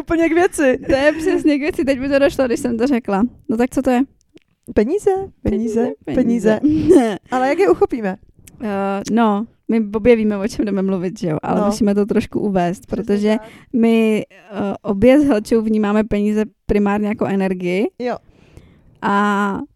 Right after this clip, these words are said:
Speaker 2: a ať už je to energie, kterou si lidi začali směňovat mezi sebou a n-, ta směna probíhá skrz nějakou hodnotu, nějaký bankovky a bla, bla, bla,
Speaker 1: Mhm,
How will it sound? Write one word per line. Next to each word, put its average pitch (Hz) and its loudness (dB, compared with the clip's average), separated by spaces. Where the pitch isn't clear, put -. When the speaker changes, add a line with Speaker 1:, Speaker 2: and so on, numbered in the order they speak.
Speaker 2:
a - -12
ať - -8
už 220 -6
je 220 -2
to 214 -8
energie, 208 -2
kterou 208 -4
si 220 -8
lidi 202 -6
začali 214 -4
směňovat 202 0
mezi 208 -2
sebou 208 -2
a - -6
n-, 202 0
ta 202 -6
směna 202 0
probíhá 214 -2
skrz 214 -8
nějakou 208 -4
hodnotu, 208 -2
nějaký 202 -4
bankovky 196 -6
a 208 -10
bla, 196 -6
bla, 202 -2
bla, 254 -2
Speaker 1:
Mhm, 269 -8